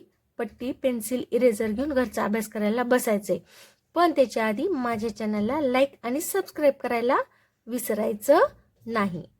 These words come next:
ठीक आहे? ॲ कच्या गाडीमध्ये बसला आणि कचा आवाज आला, क्या. कचा आवाज कसा आला? क्या. ॲ खच्या गाडीत बसला आणि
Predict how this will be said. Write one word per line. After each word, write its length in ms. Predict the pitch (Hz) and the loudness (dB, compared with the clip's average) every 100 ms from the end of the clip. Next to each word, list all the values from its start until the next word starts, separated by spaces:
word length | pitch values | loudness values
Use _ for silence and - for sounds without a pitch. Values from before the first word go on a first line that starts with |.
| _ | _
ठीक 200 | 330 339 | -4 2
आहे? 160 | 539 - _ _ _ _ _ _ _ _ _ _ _ _ _ - _ _ _ | 0 0 _ _ _ _ _ _ _ _ _ _ _ _ _ -20 _ _ _
ॲ 260 | 240 240 254 - _ _ _ _ - | 0 2 2 -4 _ _ _ _ -4
कच्या 480 | 247 247 - 226 311 466 _ _ _ _ _ _ _ _ _ _ _ _ _ _ _ _ _ _ | 0 0 0 -2 0 -4 _ _ _ _ _ _ _ _ _ _ _ _ _ _ _ _ _ _
गाडीमध्ये 500 | 202 208 196 202 190 | -2 0 2 0 2
बसला 320 | 190 185 190 | 0 0 -2
आणि 240 | 175 185 208 208 | -4 -2 -4 -6
कचा 340 | - 226 208 180 | -6 -4 -2 -2
आवाज 260 | 165 165 | -2 -2
आला, 260 | 170 185 330 494 _ _ _ _ _ _ _ _ _ _ - | -2 0 -2 -2 _ _ _ _ _ _ _ _ _ _ 2
क्या. 380 | 269 190 151 - _ _ _ | 4 6 2 0 _ _ _
कचा 300 | 220 214 214 | -8 -4 -2
आवाज 240 | 208 208 208 | 0 0 -4
कसा 260 | 226 254 | -6 -4
आला? 200 | 240 302 508 _ _ _ - | 0 0 -2 _ _ _ -4
क्या. 220 | 339 254 190 - _ _ _ _ _ _ _ _ _ _ _ _ _ _ _ _ - | 0 0 -2 -6 _ _ _ _ _ _ _ _ _ _ _ _ _ _ _ _ -2
ॲ 260 | 254 240 330 _ - | 2 2 0 _ -2
खच्या 300 | 269 214 220 | 0 2 2
गाडीत 260 | 208 202 196 | 2 0 -2
बसला 260 | 202 208 | -6 -4
आणि 160 | 190 202 | -4 -4